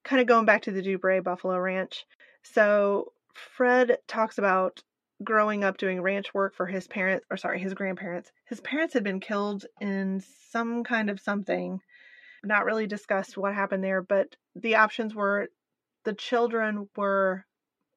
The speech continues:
foster kids or they went to live with their grandparents. And so that's what they did.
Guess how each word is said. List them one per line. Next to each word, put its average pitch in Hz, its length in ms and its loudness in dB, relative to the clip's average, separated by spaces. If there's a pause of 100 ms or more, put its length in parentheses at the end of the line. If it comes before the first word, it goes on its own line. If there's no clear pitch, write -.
(160)
foster 214 320 2
kids 208 420 -4
or 202 240 -2
they 196 120 -2
went 185 200 -6
to 202 100 -8
live 190 120 -4
with 190 100 -6
their 175 120 -4
grandparents. 185 640 -6 (800)
And 180 320 -6
so 190 100 -2
that's 180 240 -4
what - 120 -4
they - 80 -8
did. - 280 -6